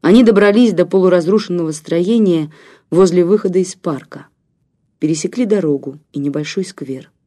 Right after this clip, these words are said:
Профессор узнал памятник Суворову. Великий полководец слегка покосился, но всё ещё держался молодцом. Справа от них было здание театра Российской армии, то самое, пятиконечное.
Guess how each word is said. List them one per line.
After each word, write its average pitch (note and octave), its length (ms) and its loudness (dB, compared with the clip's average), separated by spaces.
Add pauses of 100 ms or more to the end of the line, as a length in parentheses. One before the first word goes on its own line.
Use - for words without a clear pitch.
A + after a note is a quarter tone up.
(800)
Профессор F#3 680 2
узнал G3+ 400 2
памятник G#3+ 540 0
Суворову. D3 760 -4 (760)
Великий F3 420 -2
полководец D#3 680 -2
слегка - 420 -10
покосился, F#3+ 840 -6 (500)
но D3+ 120 -2
всё A3+ 340 2
ещё G#3+ 320 2
держался C#3+ 720 -4
молодцом. C3+ 680 -8 (720)
Справа A3 440 2
от G#3+ 120 0
них A#3 200 2
было F3 220 0
здание F3+ 460 0
театра F#3 400 -2
Российской E3 600 -6
армии, C3+ 500 -10 (340)
то A3 100 2
самое, E3 420 -2
пятиконечное. D#3+ 920 -8